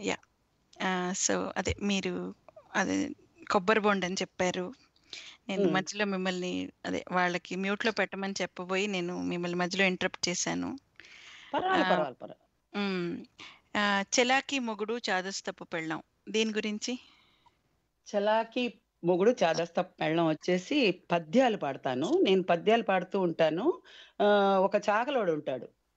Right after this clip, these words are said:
Speaker 2: వాడికి
Speaker 1: మ్మ్.
Speaker 2: ఇన్స్పిరేషన్ వచ్చేసి వాడు పరిగెట్టుకొచ్చేస్తూ ఉంటాడు. మధ్యలో ప-, మొగుడు ఆపలేక చచ్చిపోతూ ఉంటాడు. "అమ్మా నువ్వేమిటి, నీ గోల ఏంటి, నువ్వు పాడితే వాడు రావడం ఏంటి, మధ్యలో నేను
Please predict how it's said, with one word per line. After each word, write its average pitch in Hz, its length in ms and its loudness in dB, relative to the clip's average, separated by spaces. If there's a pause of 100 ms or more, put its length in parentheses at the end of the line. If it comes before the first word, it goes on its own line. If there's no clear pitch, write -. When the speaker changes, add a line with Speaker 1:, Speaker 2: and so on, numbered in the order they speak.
(100)
Speaker 2:
వాడికి 226 320 4
Speaker 1:
మ్మ్. 247 140 2
Speaker 2:
ఇన్స్పిరేషన్ 247 440 2
వచ్చేసి 226 320 -2
వాడు 202 200 4
పరిగెట్టుకొచ్చేస్తూ 208 760 2
ఉంటాడు. 147 280 2
మధ్యలో 185 400 2
ప-, 175 200 2 (360)
మొగుడు 202 240 6
ఆపలేక 190 680 2
చచ్చిపోతూ 196 580 -2
ఉంటాడు. 175 260 2
"అమ్మా 190 340 4
నువ్వేమిటి, 202 640 2
నీ 190 180 -2
గోల 196 260 2
ఏంటి, 190 200 0
నువ్వు 190 240 0
పాడితే 214 400 2
వాడు 180 260 2
రావడం 208 380 0
ఏంటి, 165 260 -4
మధ్యలో 202 360 2
నేను 208 360 4